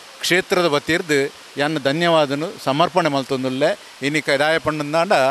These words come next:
ಒಂಜಿ ಕೆರೆ ಅಭಿವೃದ್ಧಿ ಇದೆ ನಮ್ಮ ಕಮಿಷನರ್ ಪಂಡಿರ್ ದಂಜನ ಪಂಡಂದಾಂಡ ನಿಜವಾದ ಕೆರೆ ಅಭಿವೃದ್ಧಿ ಆಯೋಡ ಆಯ್ನನೆ ದಾಯ ಪಂಡಂದನ ನಮ್ಮ ಭಾರತ ಕ್ಷೇ-, ಪಂಪಿನವು ಒಂಜಿ ಕೃಷಿ ಪ್ರಧಾನವಾಯಿನಂಚಿನ ಕ್ಷೇತ್ರ. ಆ ಕೃಷಿಗೆ ಆವಡುಂದಾಂಡ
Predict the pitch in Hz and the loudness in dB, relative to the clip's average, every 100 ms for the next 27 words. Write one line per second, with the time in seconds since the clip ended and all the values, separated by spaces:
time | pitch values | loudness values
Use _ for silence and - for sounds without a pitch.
0 | 170 - - 156 165 165 160 165 147 143 | -2 -10 -6 -4 -2 0 2 2 2 0
1 | 143 139 135 131 143 143 - 143 147 147 | 0 -2 -4 -4 -2 -4 -4 -4 0 0
2 | 123 135 160 156 151 143 143 143 131 120 | 0 -4 -2 -2 0 -2 -2 -4 -6 -8
3 | 131 143 151 147 143 147 170 190 151 - | -8 -6 -6 -6 -8 -8 -4 -4 -4 -10
4 | - - 139 151 175 170 160 185 208 - | -20 -8 -4 2 4 4 4 0 -2 -2
5 | 151 185 135 131 170 196 143 190 - 131 | 2 2 0 0 2 2 0 -2 2 4
6 | 175 175 139 139 135 127 - 113 143 147 | 4 4 2 0 -4 -6 -10 -2 0 0
7 | 143 139 143 165 196 151 156 - - 151 | -2 -6 -4 0 2 2 0 -12 -10 -4
8 | 165 165 143 180 190 180 - 156 151 139 | 0 2 4 2 2 -2 0 2 2 2
9 | 147 147 151 165 147 151 - - - 165 | -2 0 0 4 4 0 -4 -8 -4 -4
10 | 160 156 214 - 165 160 160 156 151 147 | -2 -2 0 0 2 2 2 2 2 0
11 | 147 147 - 151 127 135 - - - 143 | 0 -2 0 -4 -2 -4 -6 -18 -4 -2
12 | 139 147 151 214 180 185 180 143 170 170 | -2 -4 -2 -2 0 -2 2 4 4 2
13 | 151 151 175 | 0 0 2